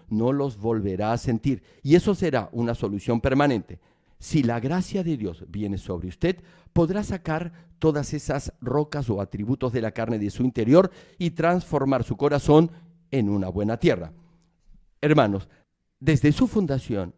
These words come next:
en esta iglesia jamás se ha dejado extinguir el fuego de la oración.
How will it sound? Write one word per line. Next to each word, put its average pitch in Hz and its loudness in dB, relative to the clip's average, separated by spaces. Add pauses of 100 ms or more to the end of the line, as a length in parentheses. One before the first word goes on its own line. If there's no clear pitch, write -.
(120)
en 113 0
esta 151 -2
iglesia 107 -4 (200)
jamás 160 0 (160)
se - -4
ha 135 -4
dejado 120 -4
extinguir 160 -4
el 110 0
fuego 127 0
de 104 -4
la 113 2
oración. 131 2